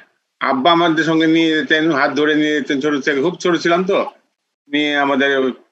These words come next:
সবাইকে নিয়ে, আহ, আমরা যেতাম ওখানে। এখন মনে হয় সেই দৃশ্যটা যে মাঠের মধ্যে, বিরাট মাঠের মধ্যে, আমার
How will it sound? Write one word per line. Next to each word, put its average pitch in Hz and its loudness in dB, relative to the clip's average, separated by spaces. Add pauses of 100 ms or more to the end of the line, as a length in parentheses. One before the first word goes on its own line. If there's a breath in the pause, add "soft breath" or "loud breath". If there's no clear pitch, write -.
(140)
সবাইকে 147 0
নিয়ে, 143 0
আহ, 135 -2
আমরা 135 0
যেতাম 139 0
ওখানে। 135 0 (500)
এখন 147 2
মনে 175 2
হয় 165 2
সেই 151 0 (120)
দৃশ্যটা 151 0
যে 139 0
মাঠের 135 2
মধ্যে, 147 0
বিরাট 147 2
মাঠের 143 0
মধ্যে, 143 0 (640 loud breath)
আমার 139 0